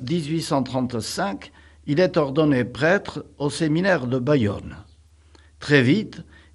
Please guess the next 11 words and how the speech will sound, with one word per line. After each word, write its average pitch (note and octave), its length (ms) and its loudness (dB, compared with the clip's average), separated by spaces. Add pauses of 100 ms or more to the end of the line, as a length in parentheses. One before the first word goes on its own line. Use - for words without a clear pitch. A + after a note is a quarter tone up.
il A#2+ 120 2
rejoint E3 640 2
la A2+ 180 2
zone C3+ 320 0
carliste C#3 680 -4 (360)
au C#3 140 0
couvent D3+ 440 4
de C3 160 -2
Fontarabie. B2 840 0 (1500)
Mais A3 340 4 (140)
après G3 500 8